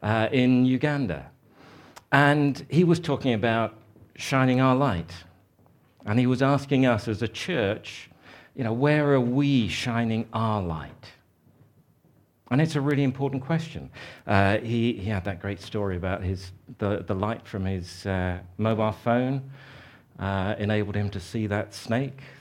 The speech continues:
that was a danger in his room. Uh, but, you know, he talked to us about Celebration Hope Ministry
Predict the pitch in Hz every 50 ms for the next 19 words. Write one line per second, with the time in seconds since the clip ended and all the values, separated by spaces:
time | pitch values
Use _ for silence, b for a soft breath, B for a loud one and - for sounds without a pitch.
0 | B _ - 110 107 - - 104 98 107 98 82 95 101 104 113 123 123 110 139
1 | 139 139 139 123 117 - - 117 104 101 95 101 104 104 110 127 156 165 165 160
2 | - B B B B B B B B B B B B B B - - - 143 147
3 | 147 143 147 143 - 123 175 185 160 165 165 - - - _ _ _ - - 156
4 | 123 98 110 165 175 - - - - 156 180 180 - - - - 120 98 87 82
5 | - - - - - 123 92 123 120 120 113 113 - - - _ _ _ _ -
6 | - - - 135 127 - 123 123 120 120 - - 120 113 110 92 - - - 117
7 | 110 - - 110 107 98 87 87 - - 80 67